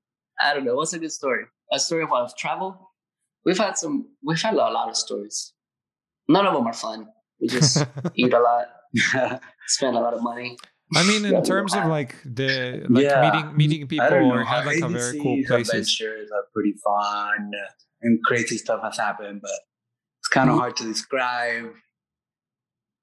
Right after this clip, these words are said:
Speaker 3: Um,
Speaker 2: How's it like
Speaker 1: But
Speaker 2: to
Speaker 1: yeah,
Speaker 2: do,
Speaker 1: to your point,
Speaker 2: to
Speaker 1: it's
Speaker 2: be on the
Speaker 1: definitely allowed us to travel quite a bit, and we certainly enjoy that part of it.
Speaker 2: How's it
Speaker 1: Except
Speaker 2: like
Speaker 1: now,
Speaker 2: to be on the
Speaker 1: cool,
Speaker 2: cruise?
Speaker 1: Rauna.
Speaker 2: Yeah.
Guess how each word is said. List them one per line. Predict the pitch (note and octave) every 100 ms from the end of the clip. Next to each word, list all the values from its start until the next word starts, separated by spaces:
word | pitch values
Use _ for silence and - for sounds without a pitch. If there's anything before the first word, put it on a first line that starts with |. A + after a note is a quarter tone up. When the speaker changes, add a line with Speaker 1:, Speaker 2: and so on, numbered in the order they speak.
| _
Speaker 3:
Um, | A2 A2+ A2 A2 G#2+ G#2+ G2+ _ _ _ _ _ _ _
Speaker 2:
How's | - D#3+ G3
it |
like | F#3 G3
Speaker 1:
But | G3
Speaker 2:
to |
Speaker 1:
yeah, | A#3 C#3
Speaker 2:
do, | D3
Speaker 1:
to |
your | E3+
point, | G3+ G#3 -
Speaker 2:
to | -
Speaker 1:
it's | C#3
Speaker 2:
be | A#2
on | E3
the |
Speaker 1:
definitely | D3+ B2+ D#3
allowed | C#3 C3+ C#3
us | C3 C3+
to |
travel | A#2 B2+ B2
quite | C#3 B2+
a |
bit, | B2+ -
and | A#2
we | A#2 A#2 -
certainly | - - D3+ C3 A#2
enjoy | G#2+ A2+
that | A2+ -
part | A#2 A#2
of |
it. | A#2 - _ _ _ _
Speaker 2:
How's | C3 D3
it | D3+
Speaker 1:
Except | D3
Speaker 2:
like | F3
Speaker 1:
now, | E3+
Speaker 2:
to | D3
be | C#3+ D3+
on | D#3+
the | C#3
Speaker 1:
cool, | - D3+
Speaker 2:
cruise? | E3 D#3+ E3
Speaker 1:
Rauna. | D3+ D#3+ E4+ D#4 B2+ - _ _ _ _
Speaker 2:
Yeah. | B2 A2+ A#2+